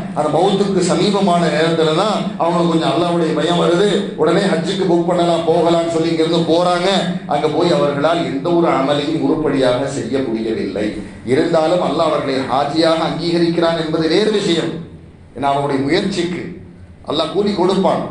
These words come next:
சந்தேகம் இல்லை. ஆனாலும் கூட அங்கு சென்று நிம்மதியாக அவர்களால் அமல் செய்ய முடிகிறதா என்றால், அங்குள்ள வெயிலை அவர்களால் தாங்க முடியாமல் போய்விடுகிறது. இரண்டாவது, நடக்க முடியாமல் ஆகிவிடுகிறார்கள். எவ்வளவு காலம்தான் யார் நம்ம, நம்மை வந்து வைத்து, வண்டியில் வைத்து தள்ளி கொண்டு செல்வார்கள்?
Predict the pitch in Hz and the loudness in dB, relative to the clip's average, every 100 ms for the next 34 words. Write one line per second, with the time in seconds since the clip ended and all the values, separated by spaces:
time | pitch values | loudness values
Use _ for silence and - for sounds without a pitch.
0 | - 180 185 180 165 165 160 123 - - | -8 -4 0 2 2 2 2 0 -4 -10
1 | - 127 135 143 165 190 190 - 165 165 | -8 -2 2 2 2 2 2 2 2 2
2 | 139 - - - 151 160 165 165 180 202 | 0 -2 -8 -8 -4 0 0 2 2 2
3 | - - 240 247 214 196 190 180 170 175 | 0 -2 -2 0 0 2 2 2 2 4
4 | 175 - 170 190 170 160 147 147 139 131 | 2 0 0 0 0 0 0 0 0 2
5 | 131 127 123 127 143 143 143 - - 139 | 2 0 -4 -2 0 0 -4 -8 -8 -6
6 | 147 143 135 135 170 160 135 123 127 127 | -2 -2 0 2 2 2 2 0 0 0
7 | 131 120 131 135 131 131 131 139 135 143 | 0 -2 -2 -2 0 0 0 0 0 2
8 | 147 147 147 160 165 170 - - 165 151 | 4 4 4 4 2 0 -2 -6 -2 0
9 | 170 165 156 160 - 127 160 190 170 170 | 2 2 2 2 0 0 0 0 2 2
10 | 165 156 147 139 156 160 156 160 156 165 | 2 2 0 0 0 0 0 2 2 2
11 | 170 - - - 127 165 202 202 190 180 | 0 -2 -6 -6 -2 0 0 0 0 0
12 | 180 180 190 190 156 190 196 180 175 175 | 0 0 0 0 0 0 0 0 0 0
13 | 170 165 180 170 160 160 160 170 185 165 | 0 0 2 2 0 2 2 2 2 2
14 | 147 156 180 196 180 170 170 151 170 175 | 0 0 0 2 2 2 0 0 -2 0
15 | 175 175 165 151 139 131 131 180 | 0 0 0 -2 -2 -2 -4 -6